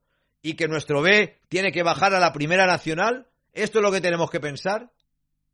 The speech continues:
Pues muy bien. No pasa nada. Yo no, no, no puedo, eh, ser más claro en lo, en, en mis palabras.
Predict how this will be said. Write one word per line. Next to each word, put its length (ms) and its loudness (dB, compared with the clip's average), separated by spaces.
Pues 140 -20
muy 160 -8
bien. 380 -6
No 180 -6
pasa 280 -2
nada. 400 -4
Yo 160 -10
no, 240 -4
no, 380 -8
no 260 -10
puedo, 640 -4
eh, 160 -18
ser 180 -10
más 220 -8
claro 340 -6
en 80 -10
lo, 240 -10
en, 180 -18
en 100 -18
mis 160 -16
palabras. 680 -10